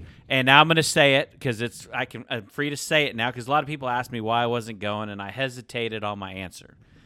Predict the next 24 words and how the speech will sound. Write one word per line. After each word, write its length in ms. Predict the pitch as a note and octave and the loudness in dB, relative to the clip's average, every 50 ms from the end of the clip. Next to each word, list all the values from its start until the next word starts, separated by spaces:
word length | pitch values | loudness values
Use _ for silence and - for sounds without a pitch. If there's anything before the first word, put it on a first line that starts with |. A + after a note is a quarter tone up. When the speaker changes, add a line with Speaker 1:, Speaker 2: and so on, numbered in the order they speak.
| - - - _ _ _ _ _ _ _ - | -20 -20 -20 _ _ _ _ _ _ _ -4
Speaker 2:
Um, 400 | - A#2 A2 G2+ F#2+ F2 E2 E2 _ _ - | -2 0 0 0 0 -2 -4 -10 _ _ -4
my 160 | A2+ A2 A2+ | -2 2 4
answer 320 | C3 D#3+ F#3 - - D#3+ | 4 4 4 4 2 2
was 180 | C3+ C3 B2 A2 | 4 4 2 2
because 680 | A2+ B2 A2 - B2+ A#2+ A2+ A2+ A#2 B2 B2+ - - - _ _ _ _ _ _ _ _ _ _ _ _ _ _ - | -2 -6 -6 -2 2 2 4 4 2 0 -2 -8 -14 -18 _ _ _ _ _ _ _ _ _ _ _ _ _ _ 0
I'm 140 | A#2+ B2+ C#3 | 0 2 4
not 200 | C#3 C3+ C3 A#2 | 4 2 2 0
going 260 | B2+ C#3 C#3 C3+ B2+ | -2 0 0 0 0
to 60 | B2 | -2
lo-, 200 | B2 B2+ C3+ - _ _ | -2 -2 -4 -6 _ _
to 200 | - - C3 B2+ | -6 -4 -2 -2
Manhattan 380 | A#2 B2+ B2 A#2+ A#2 B2+ B2 G2 | -2 -2 -4 -2 -2 -4 -4 -4
this 200 | C3 C3+ - - | -6 -6 -6 -4
weekend 260 | B2 A#2 G#2 A2+ A2 G#2 | -6 -6 -6 -6 -10 -10
'cause 120 | B2 A2+ | -8 -8
I'm 80 | A2+ G#2+ | -10 -8
planning 260 | - C3 B2+ A#2+ A#2 | -4 -2 -2 0 -2
on 60 | A2+ | -2
going 220 | G2+ A2 A2+ A2+ G#2 | -2 -2 -2 -2 -2
to 60 | G2 | -2
Dallas 420 | F#2 A2 A2 A2 G#2+ F#2+ F2 - | 0 2 2 4 2 2 -2 -4
next 260 | G#2 G2+ F2 E2 - - | -6 -6 -6 -8 -10 -16
weekend. 300 | - C2+ - - - - | -18 -18 -18 -18 -14 -2
Speaker 1:
Right. 340 | - C3 B2 A#2+ A#2 A2 - | 4 6 6 6 6 4 -2